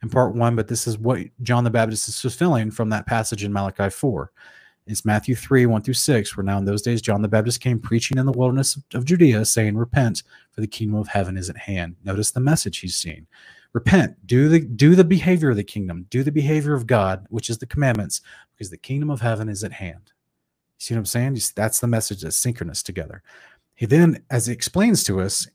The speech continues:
in verse five and six, "Then Jerusalem was going out to him, and all of Judea and all the districts around the Jordan,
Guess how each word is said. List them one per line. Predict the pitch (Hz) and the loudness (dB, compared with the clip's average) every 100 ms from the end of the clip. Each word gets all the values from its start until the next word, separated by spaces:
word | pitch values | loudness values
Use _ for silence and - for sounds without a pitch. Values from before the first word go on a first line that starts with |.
| 127 | -4
in | 113 | 0
verse | 120 113 | 0 0
five | 120 107 | 2 2
and | 101 | 0
six, | - 170 110 | 0 0 0
"Then | - 131 | -2 -2
Jerusalem | 113 127 175 185 170 | 0 2 2 2 0
was | 120 | 0
going | 143 139 | 0 2
out | 185 | 0
to | 208 | -2
him, | 98 101 110 | -4 -4 -4
and | 117 - | -6 -2
all | 180 262 | 2 4
of | 214 | 2
Judea | 113 113 98 92 95 120 - - - | 0 -4 -4 -4 -4 -6 -14 -10 -6
and | 135 - | -6 -2
all | 151 202 | 0 2
the | 202 | 2
districts | 123 135 - 117 - | 4 2 2 -4 -2
around | 117 113 107 | 0 0 -2
the | |
Jordan, | 104 104 92 92 117 | -4 -4 -4 -6 -12